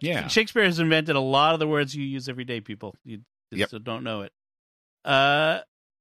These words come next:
Speaker 2: so Geordi goes with, uh, Geordi and Data go to the Picard to t-, tell them about their invasive program that acts like a virus. Um,
Speaker 3: <laughs>
Speaker 2: and it's a, it's a, uh, parad-, uh, uh, what is it? It's a paradoxical spatial topology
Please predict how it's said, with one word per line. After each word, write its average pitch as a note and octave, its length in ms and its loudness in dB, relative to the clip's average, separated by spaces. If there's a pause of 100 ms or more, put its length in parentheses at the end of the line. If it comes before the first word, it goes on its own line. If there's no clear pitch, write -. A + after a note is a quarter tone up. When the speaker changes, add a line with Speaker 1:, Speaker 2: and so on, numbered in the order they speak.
Speaker 2:
so A3+ 200 2
Geordi B3 460 2
goes A3+ 380 4
with, G3+ 200 0
uh, E3+ 120 0
Geordi F#3+ 340 2
and F3+ 100 2
Data E3 280 4
go D3+ 160 4
to D#3 80 4
the D#3 80 4
Picard C#3 460 2
to D3 100 -4
t-, - 20 -20
tell C#3 220 0
them C#3+ 200 0
about C3+ 200 0
their C3+ 160 2 (100)
invasive C3 460 0
program B2 480 2
that A#2+ 160 -2
acts B2 200 0
like B2+ 120 -2
a B2+ 40 -2
virus. B2 520 0 (460)
Um, A2+ 480 -8
Speaker 3:
<laughs> - 60 -12
Speaker 2:
and C3 320 2
it's C3 220 2
a, D#3 160 4 (640)
it's D#3+ 180 2
a, E3 160 6 (180)
uh, D3 160 2 (520)
parad-, A#3+ 420 2 (240)
uh, C#3+ 60 -4 (220)
uh, D#3 280 -8
what F3 160 -2
is G#3 160 -4
it? D#3+ 80 -4
It's D3 160 -4
a D3 80 0
paradoxical G3+ 840 0
spatial G3 540 -2
topology D3 880 0